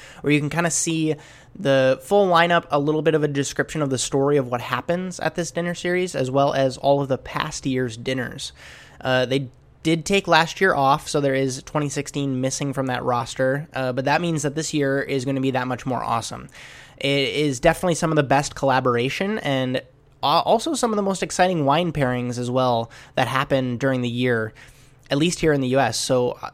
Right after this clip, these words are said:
I, I mean, I would argue the world. They bring chefs from Japan and Europe and, uh, India this year. Uh, it's all over the place. So go ahead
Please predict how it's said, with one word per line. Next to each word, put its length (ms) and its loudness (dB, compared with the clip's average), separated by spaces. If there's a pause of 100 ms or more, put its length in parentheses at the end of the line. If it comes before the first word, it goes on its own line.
I, 160 0
I 160 0
mean, 200 -2
I 120 4
would 120 2
argue 220 4
the 80 0
world. 400 0
They 120 0
bring 240 -4
chefs 280 -2
from 280 -4
Japan 460 -2
and 400 -6
Europe 440 0
and, 360 -6 (220)
uh, 320 -14 (260)
India 460 4
this 220 -4
year. 280 0
Uh, 300 -6
it's 160 -6
all 260 4
over 140 2
the 60 -6
place. 240 -8
So 100 -6
go 140 4
ahead 360 4